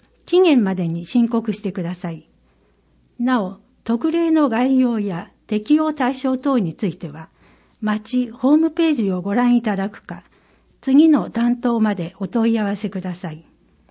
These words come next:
徴税の電子申告システム、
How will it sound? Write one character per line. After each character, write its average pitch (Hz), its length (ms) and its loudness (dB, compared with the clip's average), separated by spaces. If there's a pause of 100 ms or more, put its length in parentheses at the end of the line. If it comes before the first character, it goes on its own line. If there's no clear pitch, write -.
(1160)
徴 339 240 0
税 196 240 -2
の 170 360 -6
電 262 300 2
子 294 160 0
申 285 240 2
告 247 340 -2
シ 220 180 -8
ス - 120 -16
テ 170 140 -12
ム、 160 180 -12